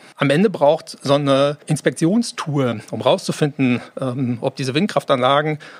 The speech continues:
noch im normalen Betriebsmodus sind, kostet ungefähr hunderttausend Euro, mit dem Schiff dorthin zu fahren. Das ist natürlich etwas, was am Ende des Tages der Verbraucher zahlt, es wird umgelegt,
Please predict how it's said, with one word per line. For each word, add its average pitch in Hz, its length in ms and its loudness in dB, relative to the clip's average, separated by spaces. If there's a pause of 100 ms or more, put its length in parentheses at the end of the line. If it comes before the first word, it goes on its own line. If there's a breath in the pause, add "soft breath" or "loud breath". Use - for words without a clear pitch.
noch 143 180 0
im 147 100 0
normalen 139 380 2
Betriebsmodus 139 640 -4
sind, 170 200 0 (280 loud breath)
kostet 156 260 2
ungefähr 147 240 0
hunderttausend 139 560 2
Euro, 139 220 2
mit 139 120 -2
dem 120 40 -8
Schiff - 200 -6
dorthin 160 280 -2
zu 139 100 -2
fahren. - 400 -8
Das - 140 -4
ist - 60 -4
natürlich 185 500 0
etwas, 151 360 -2
was - 160 -4
am 143 100 -2
Ende 170 140 2
des - 80 -4
Tages 143 240 0
der 139 100 -2
Verbraucher 131 440 2
zahlt, 175 360 0
es - 80 -14
wird 143 100 -2
umgelegt, 185 460 0